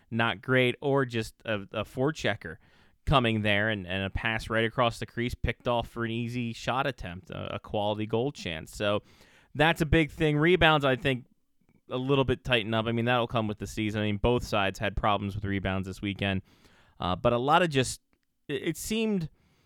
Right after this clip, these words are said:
seemed messy. It didn't, you know, a little bit. I mean, with all the, the loose pucks that were in front that were picked up in the slot area,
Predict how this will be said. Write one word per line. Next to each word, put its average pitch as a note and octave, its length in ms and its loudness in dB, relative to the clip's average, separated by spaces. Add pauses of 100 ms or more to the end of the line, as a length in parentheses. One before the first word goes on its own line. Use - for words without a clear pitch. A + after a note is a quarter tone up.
(340)
seemed A3 360 2
messy. C#3+ 640 2
It B2+ 140 -8
didn't, C#3 320 -4
you C#3 160 -2
know, C#3 220 -2
a B2 40 -2
little C#3 260 0
bit. C#3+ 420 0
I - 40 -8
mean, A2+ 200 -2
with A2+ 120 -2
all A#2+ 180 4
the, A2+ 220 2
the G#2+ 180 -2
loose A#2+ 260 0
pucks - 300 0
that A#2+ 60 0
were A2 60 -2
in A2 100 -2
front A#2 260 0
that A2 60 -6
were G#2+ 100 -2
picked - 280 -2
up A2+ 120 -2
in G#2+ 80 0
the G2 60 -4
slot A2+ 420 0
area, A#2 440 2